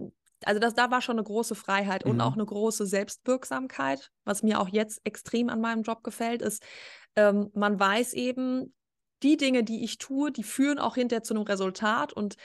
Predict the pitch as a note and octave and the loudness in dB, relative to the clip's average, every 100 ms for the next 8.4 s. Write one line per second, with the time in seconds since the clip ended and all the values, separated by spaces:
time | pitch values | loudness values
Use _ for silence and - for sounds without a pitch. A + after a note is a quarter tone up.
0 | - A#2+ A#2+ B2 G3+ G3+ G3+ - - - | -6 -4 0 4 4 4 -2 -6 -12 -16
1 | - _ - C4+ C4+ B3 A3+ G3+ G#3 A3+ | -18 _ -2 2 4 4 2 -2 -2 0
2 | C4 - - - - - A3 G#3+ - G#3+ | 0 -2 -12 -14 -10 0 4 4 4 0
3 | G#3+ G#3+ A#3+ B3+ - A3 A#3 G#3+ G3+ - | 2 0 0 0 0 -2 -2 -4 -4 -2
4 | A#3+ A#3+ A#3 A3 A3 A#3 A#3 A3 G#3 G#3+ | 0 2 0 2 0 0 -2 -2 -2 -2
5 | G#3+ G#3 - G#3 G3+ - - G3+ G3+ - | -6 -6 -4 -4 -2 -6 -6 -4 -2 0
6 | A#3+ C4 B3+ A#3 G3+ G3 G#3+ G3+ G#3+ C4 | 0 0 0 -2 -6 -4 -2 0 0 0
7 | B3 C4 B3+ D4+ - - - - - G#3+ | -2 -2 -6 -8 -14 -20 -20 -10 -6 -4
8 | C4 A#3+ A#3 | -4 -4 -4